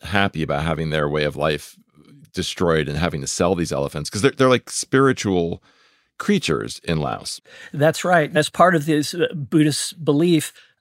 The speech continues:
Speaker 2: uh, people have thirty-two souls, and the only other creatures that also have thirty-two souls are elephants.
Speaker 1: I don't even think I have one soul. <laughs> Thirty-two?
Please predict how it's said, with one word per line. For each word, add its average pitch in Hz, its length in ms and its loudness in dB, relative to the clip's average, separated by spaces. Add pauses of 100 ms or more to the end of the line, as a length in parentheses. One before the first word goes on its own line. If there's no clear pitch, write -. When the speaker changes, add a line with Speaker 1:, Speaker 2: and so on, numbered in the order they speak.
(140)
Speaker 2:
uh, 147 320 2
people 214 300 2
have 165 220 6
thirty-two 156 420 0
souls, 175 680 2 (180)
and 147 160 0
the 151 100 4
only 170 220 2
other 156 180 2
creatures 147 520 -4
that 131 240 -6
also 180 320 2
have 147 120 0
thirty-two 139 340 -6
souls 131 360 -2
are 127 80 -2
elephants. 143 560 0 (300)
Speaker 1:
I 156 80 2
don't 247 120 4
even 208 140 4
think 139 140 0
I 127 80 4
have 90 100 2
one 85 260 2
soul. - 300 -8 (240)
<laughs> - 60 -16 (2250)
Thirty-two? 226 960 4